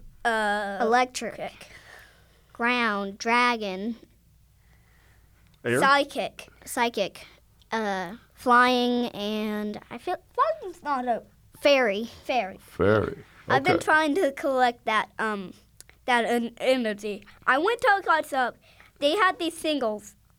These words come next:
Speaker 1: I found one.
Speaker 4: Oh,
Speaker 2: Yeah,
Speaker 4: okay.
Speaker 2: a vintage one.
Speaker 4: Okay. Wow. And these are energies, you said?
Speaker 1: Yeah.
Speaker 2: I
Speaker 1: Uh, s-, they were
Speaker 2: apparent-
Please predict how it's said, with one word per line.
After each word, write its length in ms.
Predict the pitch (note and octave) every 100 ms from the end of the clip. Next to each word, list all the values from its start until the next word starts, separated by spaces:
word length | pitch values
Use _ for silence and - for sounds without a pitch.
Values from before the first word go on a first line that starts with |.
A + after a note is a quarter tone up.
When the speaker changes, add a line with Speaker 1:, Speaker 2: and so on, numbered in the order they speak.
| _ _ _ _ _ _ -
Speaker 1:
I 100 | B3+
found 380 | B3 A#3 A3+
one. 240 | G3+ F#3+ A3+ - _ -
Speaker 4:
Oh, 400 | A2+ D3 F#3+ B2
Speaker 2:
Yeah, 220 | C4+ C4
Speaker 4:
okay. 80 | A3+
Speaker 2:
a 40 |
vintage 440 | C#3 D4+ D#4 G#3 G#3+
one. 320 | G3+ F3 A3 - _ -
Speaker 4:
Okay. 260 | B2 D3+ -
Wow. 640 | D#2 D2 F#2+ C#3+ C3 B1+ -
And 120 | B2
these 180 | D3+ D3
are 120 | -
energies, 560 | B2+ E3+ G3 A#3+ A#3 G#3+
you 100 | G#3+
said? 360 | - A2 - - -
Speaker 1:
Yeah. 140 | C4+ - - - -
Speaker 2:
I 160 | F4 E4 E4 E4+
Speaker 1:
Uh, 60 | -
s-, 220 | - - B3+
they 100 | F4+
were 40 |
Speaker 2:
apparent- 300 | G#4 G4 G#4